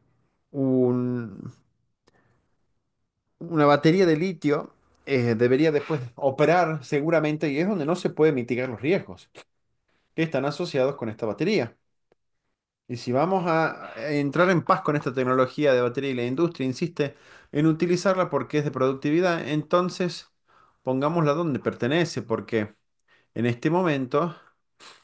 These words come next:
yo soy parte de una coalición de líderes comunitarios en todo el estado de California. Ya le he dicho esto a Katie. <coughs>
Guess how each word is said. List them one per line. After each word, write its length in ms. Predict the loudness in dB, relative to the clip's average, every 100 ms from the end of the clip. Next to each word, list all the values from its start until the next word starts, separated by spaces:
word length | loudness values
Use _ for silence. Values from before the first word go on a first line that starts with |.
| _ _ _ _ -12
yo 140 | -10
soy 180 | -6 -4
parte 320 | 0 0 0
de 80 | -2
una 180 | -2 -2
coalición 480 | 0 0 0 -4 -2
de 80 | -2
líderes 360 | 0 0 -2
comunitarios 680 | -2 -2 0 0 0 0 -2
en 100 | -2
todo 160 | 0 2
el 60 |
estado 280 | 0 0 0
de 60 | 2
California. 680 | -2 -4 -2 -4 -4 -8 _ _ _ _ _ _ _ _ _ _
Ya 140 | 0 0
le 120 | 2
he 20 |
dicho 220 | 0 -2
esto 140 | -6 -6
a 40 |
Katie. 420 | -2 2 2 0 _ _ _ _ _ _ _ _ _ _ _ 0
<coughs> 640 | 0 2 0 2 -2 -4